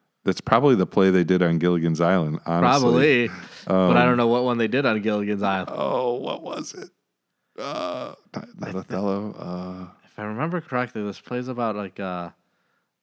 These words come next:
Speaker 2: a person who goes crazy with the death of, like, family members.
Speaker 1: I don't know. You gotta, you
Speaker 2: Is
Speaker 1: gotta
Speaker 2: Hamlet?
Speaker 1: Oh, oh, there you go.
Speaker 2: Isn't that what Hamlet, isn't there a
Speaker 1: Of
Speaker 2: lot
Speaker 1: course, yeah.
Speaker 2: But yeah, I guess it's, uh, it says, "This above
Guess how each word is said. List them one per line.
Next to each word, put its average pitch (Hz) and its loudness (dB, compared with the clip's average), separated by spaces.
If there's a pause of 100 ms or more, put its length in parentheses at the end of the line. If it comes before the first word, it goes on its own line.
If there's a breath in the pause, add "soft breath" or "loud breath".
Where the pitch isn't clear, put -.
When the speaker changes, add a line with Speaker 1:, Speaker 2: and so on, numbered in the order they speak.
Speaker 2:
a 101 -12
person 127 -6
who 123 -6
goes 113 -4
crazy 117 -4
with 110 -6
the 104 -6
death 110 -4
of, 107 -6
like, 98 -6
family 113 -6
members. 139 -6 (840)
Speaker 1:
I 87 -12
don't 87 -2
know. 85 2
You 85 2
gotta, 87 0
you 90 -4
Speaker 2:
Is 87 0
Speaker 1:
gotta 80 -8 (120)
Speaker 2:
Hamlet? 131 -2 (340)
Speaker 1:
Oh, 147 4 (220)
oh, 101 2 (120)
there 117 2
you 113 2
go. 101 0
Speaker 2:
Isn't 139 0
that 170 4
what 160 2
Hamlet, 175 2
isn't 151 0
there 165 2
a 190 8
Speaker 1:
Of 202 4
Speaker 2:
lot - 4
Speaker 1:
course, 117 4
yeah. 92 2 (540 soft breath)
Speaker 2:
But 135 2
yeah, 131 6
I 123 4
guess 139 0
it's, 135 -2
uh, 120 4 (420 soft breath)
it 117 -2
says, 113 2
"This 147 2
above 139 2